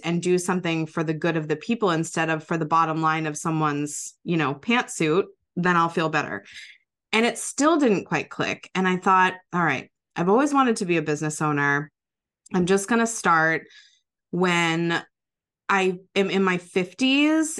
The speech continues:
and I'm gonna semi-retire. And I had this whole big plan and I was sharing my vision with all these people. And I got pregnant with my first baby. And my husband was like, "What do you wanna do? Do you wanna keep working at this nonprofit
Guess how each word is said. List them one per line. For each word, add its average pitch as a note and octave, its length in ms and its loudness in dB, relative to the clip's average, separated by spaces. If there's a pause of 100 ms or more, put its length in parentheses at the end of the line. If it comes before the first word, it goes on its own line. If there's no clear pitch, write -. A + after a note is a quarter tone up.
and F3 640 2
I'm F3 140 -2
gonna E3 120 -2
semi-retire. G3 1000 0
And G#3+ 100 2
I E3 60 -2
had A#3 220 0
this A#3 200 -2
whole A3 140 2
big F3 280 -4
plan D3+ 340 -2
and D3 100 0
I D3 60 0
was D3+ 120 -2
sharing G#3+ 400 2
my F3+ 120 2
vision D#3+ 320 -2
with D3+ 120 -4
all C#3+ 120 -2
these D3 200 -4
people. C#3+ 420 -4 (420)
And G#3+ 120 2
I A3+ 60 2
got C4 260 2
pregnant F3 320 -2
with D3+ 160 -6
my D3 120 -2
first D3 320 -6
baby. F#2 400 -6 (280)
And E3 600 0 (100)
my F3 100 0
husband G#3+ 400 2
was F3 160 -2
like, C#3+ 400 -2 (640)
"What F#3+ 140 2
do B3 60 2
you C4 80 2
wanna B3 220 2
do? F3 320 -6 (160)
Do F#3 80 -4
you F#3+ 60 2
wanna G#3 160 2
keep A#3 220 -4
working A3+ 300 0
at G#3+ 100 -4
this G#3 160 -4
nonprofit F#3 720 0